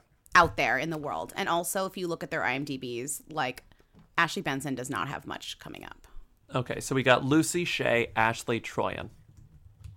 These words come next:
Speaker 2: Lucy has the, so I guess the best way to interpret this is Lucy has the biggest shot of becoming a who, I mean a them, according to us,
Speaker 1: Mm-hmm.
Speaker 2: is what we're saying.
Speaker 1: I
Speaker 2: Okay.
Speaker 1: think.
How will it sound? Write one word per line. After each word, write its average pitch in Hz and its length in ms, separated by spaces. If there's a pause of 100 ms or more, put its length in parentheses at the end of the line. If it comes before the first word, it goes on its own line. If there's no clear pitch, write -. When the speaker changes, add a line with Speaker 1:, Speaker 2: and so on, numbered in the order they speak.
(440)
Speaker 2:
Lucy 160 260
has 175 180
the, 147 160
so 160 220
I 160 100
guess 190 180
the 160 100
best 139 240
way 143 120
to 127 80
interpret 120 400
this 98 400
is 113 160
Lucy 123 380
has 120 200
the 120 100
biggest 113 280
shot 101 280
of 101 120
becoming 107 360
a 104 60
who, 98 380
I 131 40
mean 120 120
a 107 60
them, 92 340
according 104 320
to - 160
us, - 320 (300)
Speaker 1:
Mm-hmm. 170 460
Speaker 2:
is 123 80
what 120 100
we're 110 60
saying. - 220
Speaker 1:
I 180 140 (200)
Speaker 2:
Okay. 131 260
Speaker 1:
think. - 460